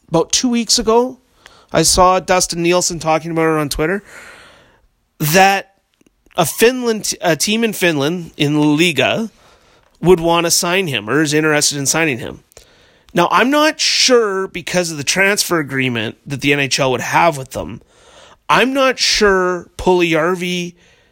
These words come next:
could sign there and then sign back with the Oilers without clearing waivers. I could be wrong on this, but I believe La Liga would, is basically just like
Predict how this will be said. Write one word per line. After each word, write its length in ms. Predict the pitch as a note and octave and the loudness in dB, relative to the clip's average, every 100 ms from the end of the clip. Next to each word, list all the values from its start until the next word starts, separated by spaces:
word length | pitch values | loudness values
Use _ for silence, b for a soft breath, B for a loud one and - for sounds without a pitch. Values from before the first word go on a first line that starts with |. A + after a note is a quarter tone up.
| b b - | b b -4
could 320 | - F3 D3+ | 4 4 4
sign 560 | - - D#3 D#3+ E3 D#3 | 2 2 0 0 0 0
there 380 | D3 C#3 C#3 | 0 0 -2
and 200 | D3 C#3+ | -2 0
then 140 | C#3+ C#3 | 0 0
sign 340 | - D3 C#3 | 0 0 0
back 300 | C3 C3+ D#3+ | 0 2 0
with 120 | D#3 | -4
the 120 | B2+ C3+ | -4 -2
Oilers 360 | C#3 C#3+ C3+ | 0 -2 -4
without 260 | C#3 C3 A#2+ | -2 -4 -4
clearing 300 | - B2+ A#2 | -6 -6 -4
waivers. 520 | A2 G#2+ F#2 - - - _ _ _ _ _ _ _ _ _ _ | -6 -6 -8 -14 -16 -16 _ _ _ _ _ _ _ _ _ _
I 160 | - F3 | 0 2
could 300 | G3+ C4 C4+ | 2 -2 0
be 160 | A#3+ A#3+ | 0 2
wrong 400 | G#3 G3 G3 F#3+ | 2 2 2 0
on 220 | F3 E3 | -2 0
this, 240 | D#3+ D#3+ | 0 -2
but 180 | - D3+ | -2 0
I 160 | C3+ C3 | 2 0
believe 1120 | C3 B2+ B2 B2 C#3 F3 G#3 A3+ A3+ A#3 A3+ b b b b - | -4 -4 -2 -2 0 0 0 0 -2 -4 -12 b b b b -2
La 140 | D3 | 0
Liga 680 | D3 D3+ F3+ G3 F#3 F#3+ F#3 | 2 2 0 2 4 4 2
would, 300 | D3 C#3+ C3 - - | -2 -6 -10 -20 -20
is 320 | F#2 A2 B2+ | -6 -2 -2
basically 1040 | B2 - _ D#3 D#3+ G3+ - G#3 G3+ F3 E3 | -6 -14 _ 0 0 0 2 0 0 -2 -2
just 500 | C3 C3+ D#3 D3+ - | -4 -2 -2 -4 -2
like 480 | D3+ D3 C#3 - | 0 0 -4 -14